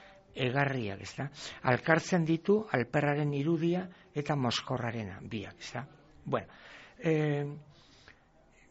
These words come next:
itxura ederra, kanpo eder izatearen abe alpertasunaren ezaugarri, ez da. Eta baita be, gazte buru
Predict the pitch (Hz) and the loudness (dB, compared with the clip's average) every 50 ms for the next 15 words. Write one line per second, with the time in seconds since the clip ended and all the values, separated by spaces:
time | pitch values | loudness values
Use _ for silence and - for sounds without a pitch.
0 | _ - 220 214 214 208 214 214 214 175 - - 233 240 214 208 180 160 143 147 | _ -16 -12 -10 -8 -6 -6 -6 -4 -2 2 6 6 8 8 8 8 8 8 6
1 | 156 156 156 143 123 - - 143 135 139 139 - 185 202 185 156 147 135 127 127 | 6 4 4 2 2 2 4 4 4 2 2 2 4 4 6 6 4 2 2 0
2 | - - 143 135 131 - 139 127 120 117 117 117 113 120 139 151 135 120 110 107 | 0 0 0 0 0 0 -2 -2 -2 -2 -2 -2 -2 0 0 2 2 2 2 0
3 | - - 135 131 - - 147 131 - - 143 127 120 123 135 139 139 143 - - | 0 0 -2 -2 0 -2 -2 -2 -2 -2 -2 -2 -2 -2 -2 -2 -4 -4 -8 -12
4 | - - - - _ _ - - 127 - - - 143 139 127 117 110 107 101 92 | -20 -20 -20 -20 _ _ -4 -2 -2 0 2 2 2 2 2 0 -2 -4 -6 -8
5 | 90 - - 143 143 143 147 - - - - - - - - - - _ - 143 | -8 -6 -4 -4 -4 -4 -6 -12 -20 -20 -20 -20 -20 -20 -20 -20 -16 _ 0 0
6 | 131 - - 131 123 113 135 160 151 - 143 135 151 165 165 - - - 131 139 | 0 0 2 0 2 4 2 2 2 2 2 2 2 0 0 -2 -4 0 4 4
7 | 135 - - - - - - - 196 196 196 190 180 - - 143 139 151 160 165 | 4 6 4 0 0 -2 2 6 6 6 6 6 2 0 -2 2 6 6 8 8
8 | 208 208 | 8 6